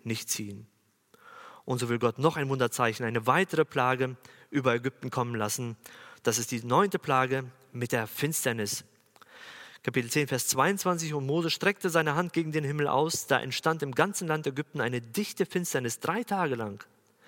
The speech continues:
Man konnte einander nicht sehen und niemand stand von seinem Platz auf drei Tage lang. Aber alle Söhne Israel hatten Licht in ihren Wohnsitzen."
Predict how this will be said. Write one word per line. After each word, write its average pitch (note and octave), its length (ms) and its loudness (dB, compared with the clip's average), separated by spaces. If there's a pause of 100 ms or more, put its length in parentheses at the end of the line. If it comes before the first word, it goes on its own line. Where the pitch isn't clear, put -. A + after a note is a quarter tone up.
(380)
Man C#3 160 6
konnte G#3 260 4
einander F3 340 4
nicht C#3 240 -2
sehen D3 320 -2
und A2+ 160 -4
niemand G3+ 320 0
stand F#3 260 -2
von D3 160 0
seinem B2+ 280 -2
Platz - 280 0
auf - 220 -4
drei G3 240 -2
Tage G3 320 0
lang. G#2 260 -6 (1200)
Aber - 300 -4
alle A#3+ 180 0
Söhne D3 240 -2
Israel C3+ 580 -6 (720)
hatten A#2 300 -6
Licht - 340 -4 (100)
in B2 100 -10
ihren A#2+ 340 -6
Wohnsitzen." A#2+ 640 -6